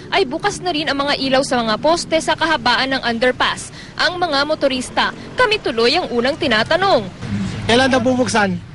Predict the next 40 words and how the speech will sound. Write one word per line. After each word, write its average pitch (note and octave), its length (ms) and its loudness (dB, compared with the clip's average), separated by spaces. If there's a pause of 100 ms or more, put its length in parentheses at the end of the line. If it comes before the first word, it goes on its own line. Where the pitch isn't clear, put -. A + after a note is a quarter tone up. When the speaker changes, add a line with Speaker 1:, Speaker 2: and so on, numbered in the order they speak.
(460)
Speaker 1:
Ngayong E4 240 0
buwan D#4 260 -2
ng D#4+ 60 -8
Setyembre D4+ 640 -2
ang C4+ 160 -4
deadline A#3+ 500 0
ng A3 140 -4
D C#4 160 -6
P E4 160 -4
W C4+ 400 0
H C4+ 240 -4
para B3 240 0
tapusin D4+ 480 -4
ang B3 160 -2
proyekto. A3+ 560 -2 (320)
Ayon C#4+ 240 2
sa C4+ 160 -4
project C#4 400 0
engineer C4+ 560 0
na A#3+ 80 0
si B3+ 80 -2
Alison B3+ 480 2
Lagunda, A3+ 480 0 (240)
tapos E4 320 0
na E4 240 4
ang B3+ 160 0
underpass. D4+ 720 0 (320)
Ayon C#4 240 2
naman D#4+ 240 2
kay B3+ 160 0
Engineer C4+ 400 2
Danilo B3 400 2
Idos, C4+ 480 0 (160)
Project B3+ 400 0
Director C4+ 400 2
ng A#3+ 160 -4
Urban C4 320 4
Roads C4+ 320 0
Project C4 400 -2
Office, D4 400 0